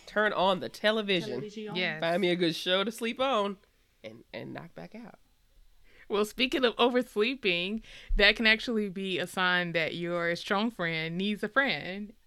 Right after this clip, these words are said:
Speaker 3: or needs someone to reach out to them. So another, um,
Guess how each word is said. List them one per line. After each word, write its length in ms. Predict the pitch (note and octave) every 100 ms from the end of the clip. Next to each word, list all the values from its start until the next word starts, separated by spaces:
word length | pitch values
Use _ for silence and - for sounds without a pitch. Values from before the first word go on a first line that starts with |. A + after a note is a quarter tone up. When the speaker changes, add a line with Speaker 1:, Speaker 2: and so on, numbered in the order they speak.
| _ -
Speaker 3:
or 320 | F3 E3 E3+
needs 500 | F3 G3 G#3 F#3 - - - - -
someone 840 | - A#3 C4 C#4 D4 F#3+ G3+ G#3
to 100 | G#3+
reach 160 | G3+ G#3
out 160 | G#3
to 120 | G3+ F3
them. 300 | E3 E3 E3+
So 120 | G#3
another, 460 | E3+ F#3+ A3+ C4 B3+ -
um, 460 | F#3 F3 F3 F#3